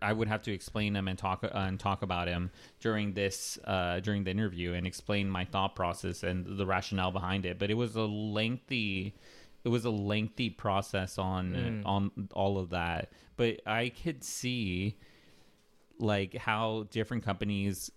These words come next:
Speaker 1: can test you for that. Um, so yeah, I don't know. It didn't seem too odd to me. It just, like, this one didn't seem like it was too bad.
Speaker 2: No, I think it's definitely, if,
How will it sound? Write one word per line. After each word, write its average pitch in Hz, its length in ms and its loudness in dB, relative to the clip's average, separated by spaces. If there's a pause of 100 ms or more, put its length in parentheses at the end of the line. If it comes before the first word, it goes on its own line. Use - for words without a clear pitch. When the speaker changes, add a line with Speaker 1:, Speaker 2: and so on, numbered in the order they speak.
(320)
Speaker 1:
can 113 580 0
test - 360 -2
you 143 260 0
for 151 200 -4
that. 151 400 -2 (500)
Um, 92 640 0 (640)
so - 140 -10
yeah, 135 220 0
I 110 80 4
don't 151 160 0
know. 131 160 2
It 107 160 2
didn't 170 200 0
seem 180 200 -2
too - 180 0
odd 107 320 4
to - 100 -8
me. 92 400 0 (280)
It 104 160 -2
just, 107 320 0
like, 98 240 2
this 135 160 0
one 190 160 0
didn't 165 220 0
seem 143 220 -2
like 123 160 0
it 113 60 0
was 101 220 -4
too 107 200 -2
bad. 104 460 -2 (420)
Speaker 2:
No, 131 680 2
I 151 120 0
think 185 220 0
it's 131 240 0 (280)
definitely, 127 640 2
if, 110 80 0